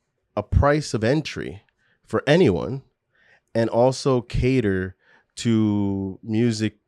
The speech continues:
big music production studios or big video production studios that wanna come and use big sets and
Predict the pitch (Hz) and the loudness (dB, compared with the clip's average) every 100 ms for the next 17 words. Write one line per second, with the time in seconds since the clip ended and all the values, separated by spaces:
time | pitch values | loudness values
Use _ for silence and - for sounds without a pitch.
0 | 113 113 120 113 113 107 - 101 101 - | -6 -6 -2 0 0 -2 -4 -2 -2 -4
1 | 98 - 98 98 98 95 92 90 - 95 | -12 -10 -8 -4 -2 -4 -4 -8 -10 -8
2 | 95 95 98 98 92 92 90 - 95 - | -6 -6 -6 -6 -4 -4 -4 -8 -12 -10
3 | 92 90 92 90 95 92 - 95 92 90 | -8 -6 -8 -6 -6 -8 -10 -10 -10 -12
4 | - 104 98 95 92 _ _ _ _ - | -12 -6 -6 -6 -12 _ _ _ _ -2
5 | 113 95 - - 101 - - - 95 92 | 0 0 -8 -4 -4 -4 -12 -8 -8 -6